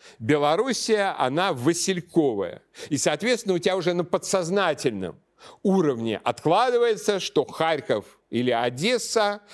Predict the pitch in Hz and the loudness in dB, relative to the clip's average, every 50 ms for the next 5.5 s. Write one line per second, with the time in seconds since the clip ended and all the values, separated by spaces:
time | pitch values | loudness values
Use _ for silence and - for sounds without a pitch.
0 | - - - - 135 127 - 151 131 - - - 135 123 123 123 123 127 - - | -20 -16 -6 -6 -4 -2 0 -2 -2 -2 -2 -4 -4 -2 -2 -4 -4 -4 -6 -4
1 | - 165 151 127 - - 113 - 123 107 110 156 180 185 160 143 123 113 - 143 | -4 -4 -4 -4 -6 -8 -6 -4 -4 -2 -2 -2 -2 0 -2 -2 -2 -2 -4 -4
2 | 139 - 120 123 120 123 127 127 147 143 - - _ - 143 135 - - 104 98 | -6 -4 -2 -2 -2 -2 0 -2 -2 -4 -4 -10 _ -8 -8 -8 -8 -8 -10 -12
3 | - _ - - _ - - - - - 104 113 113 - 165 170 151 - - 135 | -12 _ -20 -20 _ -20 -20 -20 -18 -8 -6 -6 -6 -4 -6 -8 -8 -4 -4 -6
4 | 117 _ _ _ _ - 143 139 - - - - 160 143 143 139 139 165 170 139 | -6 _ _ _ _ -2 -2 -2 -2 -4 -2 0 0 0 0 -2 -2 -2 -2 -2
5 | 117 95 98 113 101 85 85 87 _ - | -4 -4 -2 -2 -2 -2 -6 -10 _ -20